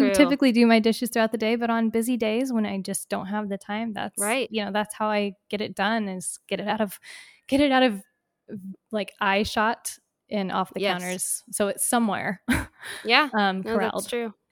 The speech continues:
Speaker 2: And number four is face the paper pile. <laughs>
Speaker 1: Dun, dun,
Speaker 2: We all
Speaker 1: dun.
Speaker 2: have one.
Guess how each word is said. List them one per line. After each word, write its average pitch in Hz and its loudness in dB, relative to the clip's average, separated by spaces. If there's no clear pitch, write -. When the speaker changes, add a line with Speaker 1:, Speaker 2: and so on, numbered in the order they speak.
Speaker 2:
And 233 4
number 269 6
four 202 2
is 196 0
face - 2
the 208 2
paper 202 4
pile. - -8
<laughs> - -10
Speaker 1:
Dun, 285 6
dun, 170 -2
Speaker 2:
We 220 10
all 214 10
Speaker 1:
dun. - 4
Speaker 2:
have 190 6
one. 190 0